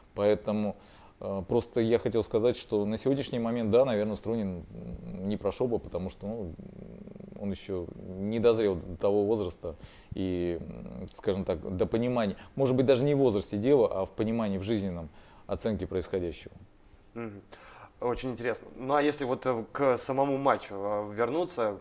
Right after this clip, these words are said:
Speaker 2: вы забили, э, забили быстрый гол, он сильно помог?
Speaker 1: Я не скажу, что он помог сильно. Э, в принципе, мы вообще контролировали по ходу этой игры, мы контролировали полностью ход игры. И,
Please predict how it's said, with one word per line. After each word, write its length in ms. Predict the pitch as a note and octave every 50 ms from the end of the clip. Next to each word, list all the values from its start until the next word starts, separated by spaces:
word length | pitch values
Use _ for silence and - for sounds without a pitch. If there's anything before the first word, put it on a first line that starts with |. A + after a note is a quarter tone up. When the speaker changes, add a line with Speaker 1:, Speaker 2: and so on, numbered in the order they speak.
| G2 - -
Speaker 2:
вы 160 | A#2 A2 A2+
забили, 840 | A#2 A#2+ A#2 A#2+ B2 B2 A#2 A#2 A2 A2 A2 A2 A2 G#2+ G#2+ A2 A#2
э, 40 | A2
забили 280 | G#2+ A#2 A2+ A#2 G#2+
быстрый 420 | G#2+ G#2 G2+ A2+ B2 A#2+ - A#2 A2
гол, 320 | G#2+ B2+ D#3 E3 D#3+ D3+ C#3 - - -
он 140 | A2 G#2+ G#2+
сильно 420 | - - F#3+ F3+ C3 G#2 G2+ G2 F#2+ G2 - -
помог? 360 | G#2+ G#2 G#2 G2+ - - - - - - - - - - - - - - - - - - - - - - - - - - - - -
Speaker 1:
Я 260 | B2+ A#2 C3+ F3 G3
не 140 | G3 G3+ F#3
скажу, 320 | - - - G3 F#3 F#3
что 180 | D3+ - E3+ D3+
он 100 | D3+ C3+
помог 340 | - E3 D3+ D#3+ D3 - -
сильно. 640 | - - F#3 F#3 F3 D#3+ C3+ A#2+ G#2+ G2+ G2 F#2+ F#2 -
Э, 320 | - G#2 G#2 G2+ G2+ G2 F#2+
в 20 |
принципе, 600 | - - C3 C3+ B2+ - - - - A#2 A2+ A2
мы 180 | G#2+ A#2+ B2+ B2+
вообще 320 | B2 A#2 - - E3 D#3+
контролировали 880 | - - A#2 G2 G#2 G#2+ A2 G#2 G2 G2+ F#2+ F#2+ F#2 F#2 F#2+ F#2 F#2 F2+ E2 - -
по 200 | A2 A2+ A2+ A2
ходу 420 | - - C3 B2+ A#2 B2 A#2+ - -
этой 280 | C#3+ C3+ - A#2+ A#2 A#2+
игры, 300 | A#2 C3+ C#3 D3+ D3 B2+
мы 180 | A2 A2 G#2+
контролировали 520 | G2 A2+ G#2 G#2+ A#2 A#2 A#2+ A#2 A2 A2 G#2+
полностью 500 | G2+ - C3 A#2 G#2 G#2 G2 - - G2+
ход 240 | - - A2 - -
игры. 380 | A2+ A2 B2 C3 C#3+ C#3+ C#3+ C3+
И, 500 | - - F#2+ F#2+ G2 G2 G2 G2 G2 F2